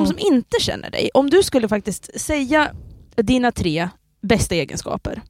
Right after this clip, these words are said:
Speaker 2: vad är det?
Speaker 1: Okej, jag tänker direkt, som i och för sig både är min bästa och min sämsta egenskap.
Speaker 2: Oj, gud vad intressant.
Speaker 1: Mm. Det är att jag är snäll.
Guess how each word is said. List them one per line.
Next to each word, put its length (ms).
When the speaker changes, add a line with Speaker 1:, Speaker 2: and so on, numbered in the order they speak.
Speaker 2:
vad 320
är 200
det? 180
Speaker 1:
Okej, 360
jag 180
tänker 440
direkt, 580
som 300
i 60
och 40
för 60
sig 120
både 280
är 120
min 160
bästa 320
och 120
min 240
sämsta 320
egenskap. 440
Speaker 2:
Oj, 180
gud 120
vad 100
intressant. 440
Speaker 1:
Mm. 80
Det 280
är 100
att 140
jag 60
är 40
snäll. 300